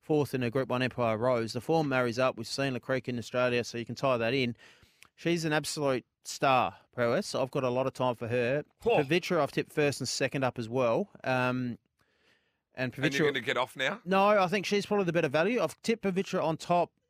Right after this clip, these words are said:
Speaker 1: but if the odds were the other way around, I'd tip Prowess on top. So, um, I'll be making both of them a winning result somehow.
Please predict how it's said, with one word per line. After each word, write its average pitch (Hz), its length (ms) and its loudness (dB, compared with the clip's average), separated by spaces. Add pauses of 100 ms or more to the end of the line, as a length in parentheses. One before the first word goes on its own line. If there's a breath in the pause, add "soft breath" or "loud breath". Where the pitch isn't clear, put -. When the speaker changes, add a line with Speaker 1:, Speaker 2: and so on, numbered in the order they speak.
(120)
Speaker 1:
but 156 160 2
if 156 160 -2
the 160 140 2
odds 180 220 2
were 175 60 -2
the 160 80 2
other 147 140 4
way 139 60 4
around, 143 320 2
I'd 131 160 0 (280)
tip 131 220 -6
Prowess 135 420 0
on 110 120 -8
top. - 220 -6 (100)
So, 127 480 0
um, 131 500 0 (240)
I'll 165 200 6
be 185 180 2
making 160 320 2
both 143 280 2
of 143 60 -2
them 135 80 -2
a 127 60 -2
winning 127 200 -2
result 123 420 -2
somehow. 110 380 -6